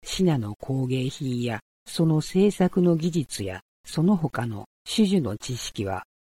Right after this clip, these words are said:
瀬戸内海の航路によって、早くから後のいわゆる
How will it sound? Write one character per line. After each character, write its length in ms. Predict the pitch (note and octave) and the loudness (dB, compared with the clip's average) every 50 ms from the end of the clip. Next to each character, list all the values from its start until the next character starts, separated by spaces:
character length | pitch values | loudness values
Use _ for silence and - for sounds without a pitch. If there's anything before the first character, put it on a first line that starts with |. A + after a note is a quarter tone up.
| _ - | _ -12
瀬 180 | - - F3 D#3+ | -4 -2 0 2
戸 140 | - G#3 | 4 4
内 260 | G3+ G3 F#3+ F#3 F#3 - | 6 6 6 6 4 2
海 260 | - A#2+ G#2 G2+ G#2 | 0 -2 -4 -4 -6
の 160 | G#2 G#2 G#2 - | -6 -8 -8 -6
航 260 | - - D#3+ D#3+ D#3+ | -2 2 2 4 4
路 120 | C3 A2 G2+ | 2 0 -2
に 180 | G2+ G2+ G2+ | -4 -6 -6
よ 100 | G2+ G2+ | -8 -8
っ 20 | G2+ - _ _ | -10 -12 _ _
て、 180 | - G#2+ G#2 - _ _ _ | -6 -6 -6 -6 _ _ _
早 320 | - - G3 G3+ F#3 F3 | 0 2 4 6 6 4
く 120 | - - - | 2 0 -4
か 160 | - A#2 G#2+ | -2 -2 0
ら 160 | G#2 G2+ G#2 - _ _ | -2 -2 -6 -10 _ _
後 300 | - B2+ B2+ - - - | -4 -4 -4 -4 -4 -4
の 180 | C3+ A#2 A2+ A2 | -4 -4 -4 -4
い 140 | A#2 A#2+ C3 | -2 0 2
わ 140 | D3+ D3 | 2 4
ゆ 140 | D3+ D3 C3+ | 4 2 2
る 200 | A#2 G#2 G2 G2+ | 0 -2 -6 -8